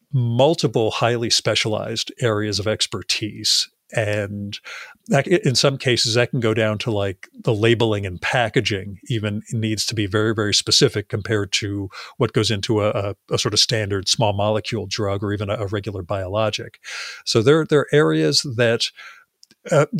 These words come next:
uh, as far as pharma goes, have great promise for patients going forward, but are gonna be, uh, that they're gonna require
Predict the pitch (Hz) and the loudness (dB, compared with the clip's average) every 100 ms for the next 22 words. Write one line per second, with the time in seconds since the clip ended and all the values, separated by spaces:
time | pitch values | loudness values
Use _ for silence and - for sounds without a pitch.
0 | 147 139 117 123 120 - 120 101 - 131 | 0 2 2 2 0 2 4 2 0 2
1 | 135 123 110 107 104 - 104 - 117 113 | 4 2 0 0 0 0 -2 0 -2 -2
2 | - 117 110 110 - 113 - 107 107 - | -2 0 2 0 -2 -2 -4 -2 0 0
3 | 98 - - 110 95 - 156 143 113 101 | 0 -4 -2 -4 -4 0 2 4 2 -2
4 | - - - _ 147 120 117 - 117 110 | -6 -18 -18 _ -2 0 0 2 0 2
5 | 127 120 117 107 107 - - 110 104 117 | 2 2 0 0 -4 -6 -2 0 0 2
6 | 139 120 123 110 - - 113 104 95 | 2 2 0 0 -2 2 2 4 0